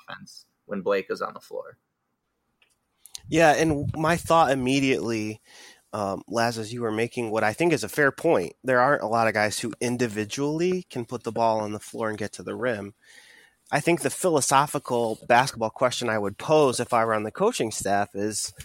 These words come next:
Speaker 2: what are the other ways that we can get shots at the rim? It doesn't have to be an individual dribbling. It can be, uh, as I mentioned, I think G R three can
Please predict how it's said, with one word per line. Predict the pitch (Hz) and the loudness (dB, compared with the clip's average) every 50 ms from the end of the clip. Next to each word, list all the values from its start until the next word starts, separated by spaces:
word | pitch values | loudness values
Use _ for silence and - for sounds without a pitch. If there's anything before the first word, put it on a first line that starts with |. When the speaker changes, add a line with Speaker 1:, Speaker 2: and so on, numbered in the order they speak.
| - - - _ _ _ _ _ _ _ - | -20 -20 -20 _ _ _ _ _ _ _ -18
Speaker 2:
what | - - - 95 117 131 139 156 190 | -16 -16 -14 -10 -4 -2 0 2 2
are | 202 | 2
the | 175 139 123 - - | 2 2 0 0 0
other | 127 139 147 160 143 | 0 2 4 4 2
ways | 120 117 117 135 170 160 127 120 110 | 2 4 4 4 6 6 4 4 2
that | 120 113 104 | 0 -2 -2
we | 113 | -4
can | - 113 107 | -6 -4 -4
get | 107 110 - | -4 -4 -4
shots | - - 120 120 135 - 107 | -4 -4 -4 -4 -4 -6 -8
at | - | -8
the | - 92 90 | -8 -10 -8
rim? | 92 151 170 - - - - _ _ _ _ _ - - - - | -4 -4 -4 -4 -4 -8 -20 _ _ _ _ _ -20 -20 -12 -8
It | - 117 117 | -8 -2 4
doesn't | 147 156 170 147 147 117 - | 4 4 4 4 2 -2 -2
have | - - 123 127 139 - - - | 0 2 2 2 2 0 -4 -6
to | 113 101 | -6 -4
be | 95 104 95 95 95 95 - - | -4 -2 -2 -2 -4 -4 -4 -4
an | 101 101 | -4 -4
individual | 101 101 98 95 104 98 95 101 92 95 90 85 | -6 -6 -8 -6 -6 -6 -6 -6 -8 -12 -14 -14
dribbling. | 98 - 117 127 110 92 90 90 90 95 | -8 -4 -4 -2 -2 -4 -6 -6 -6 -6
It | 110 117 - | -6 -8 -6
can | - 135 120 113 107 104 | -4 -2 -2 -2 -2 -2
be, | 101 131 139 120 95 92 92 - _ _ _ - - - - - - - - - - - - _ _ | -2 -2 0 0 -2 -2 -4 -8 _ _ _ -20 -20 -20 -20 -20 -20 -20 -20 -20 -20 -20 -20 _ _
uh, | - 95 80 104 | -6 -2 0 2
as | 135 143 120 | 2 2 2
I | 120 | 2
mentioned, | 113 127 131 127 - 92 90 - | 2 0 0 -2 -2 -6 -4 -4
I | - 110 | -4 -4
think | - 127 117 107 | -2 -2 -2 -2
G | 110 123 127 | 0 0 2
R | 117 107 101 | 2 0 -2
three | - - 127 135 127 | -4 -4 -2 -2 -2
can | - 120 107 101 101 98 90 | -2 -2 -2 -2 -2 -4 -8